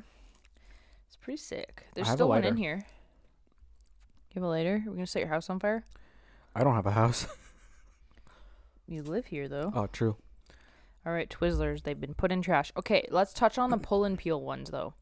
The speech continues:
Speaker 2: The, oh, yeah,
Speaker 1: That's
Speaker 2: okay.
Speaker 1: in the other category. Do you ever, I don't like those ones. They have a,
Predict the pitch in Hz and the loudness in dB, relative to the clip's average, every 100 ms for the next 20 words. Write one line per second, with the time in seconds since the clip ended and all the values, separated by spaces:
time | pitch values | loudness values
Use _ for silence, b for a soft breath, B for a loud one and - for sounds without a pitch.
0 | - - - - - - 127 139 143 101 | -20 -20 -18 -18 -16 0 2 8 8 8
1 | 120 185 123 117 110 - - - - - | 8 8 8 2 -2 -4 -18 -20 -14 -2
2 | 190 190 160 180 175 180 156 139 131 131 | 0 2 4 2 2 2 2 0 -2 -2
3 | 165 - - - - - - - - - | -8 -14 -20 -20 -20 -20 -20 -20 -20 -20
4 | - - - - - - _ _ - _ | -20 -20 -20 -20 -20 -20 _ _ -20 _
5 | _ _ _ - 262 180 185 175 185 185 | _ _ _ -20 -4 4 4 6 4 8
6 | 202 214 185 175 185 - 170 160 151 151 | 8 8 8 6 8 2 0 0 -6 0
7 | 170 180 175 180 | 2 4 4 4